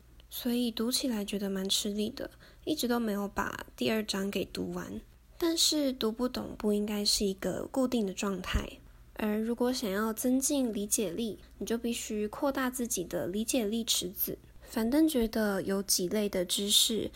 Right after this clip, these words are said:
是我们的理解力池子里面不可或缺的。第一个是基础的经济学知识，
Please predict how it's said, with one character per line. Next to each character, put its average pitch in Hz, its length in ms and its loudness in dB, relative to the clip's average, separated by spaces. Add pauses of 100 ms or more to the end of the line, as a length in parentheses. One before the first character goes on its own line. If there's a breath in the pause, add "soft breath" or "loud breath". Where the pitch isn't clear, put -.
(140 loud breath)
是 214 320 4
我 196 80 2
们 180 160 2
的 175 180 0
理 196 160 -2
解 214 200 2
力 240 160 2
池 202 200 2
子 214 140 -4
里 190 180 -2
面 196 380 -2
不 - 100 -2
可 - 200 -2
或 202 240 -4
缺 185 300 -4
的。 - 240 -6 (500 soft breath)
第 294 220 4
一 - 20 2
个 240 200 2
是 220 420 2
基 220 180 -2
础 - 220 -4
的 - 240 -6
经 247 240 2
济 262 160 0
学 185 260 -2
知 185 220 -4
识， - 380 0